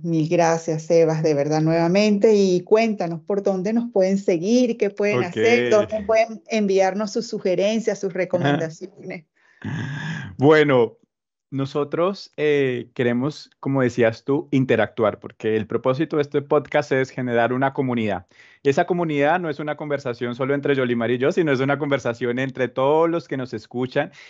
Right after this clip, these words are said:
Speaker 2: Y aquí quiero hacer el alcance una vez más que este podcast no es solo para colaboradores Sigma, sino también para nuestros aliados, para nuestra red de prestadores, para las familias involucradas y para cualquier persona que esté en el lugar del mundo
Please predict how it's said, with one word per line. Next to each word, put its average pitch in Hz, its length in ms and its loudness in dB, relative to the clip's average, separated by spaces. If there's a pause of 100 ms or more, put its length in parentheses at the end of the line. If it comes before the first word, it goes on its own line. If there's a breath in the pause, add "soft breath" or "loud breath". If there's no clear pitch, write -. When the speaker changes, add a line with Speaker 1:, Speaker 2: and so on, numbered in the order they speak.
(100)
Speaker 2:
Y 127 80 -4
aquí 123 200 -2
quiero 139 180 2
hacer 139 160 0
el 143 80 2
alcance 123 360 -2
una 127 160 -2
vez 127 140 -2
más 131 240 -2
que - 80 -8
este 135 180 -8
podcast 123 440 -4
no 123 80 -2
es 123 80 -4
solo 165 240 0
para 127 180 -2
colaboradores 110 640 0
Sigma, 123 420 -4 (280 soft breath)
sino 120 240 0
también 117 340 0
para 123 160 2
nuestros 120 400 -4
aliados, 135 520 0
para 113 180 -8
nuestra 110 260 -10
red 104 160 -8
de 117 80 -8
prestadores, 117 680 0
para 120 240 0
las 110 180 0
familias 135 480 -2
involucradas 135 480 -2
y 160 60 -2
para 156 180 0
cualquier 165 460 -2
persona 185 380 -4
que 190 80 -8
esté 160 160 -4
en 147 100 -2
el 156 80 -2
lugar 143 240 2
del 143 140 0
mundo 156 420 -2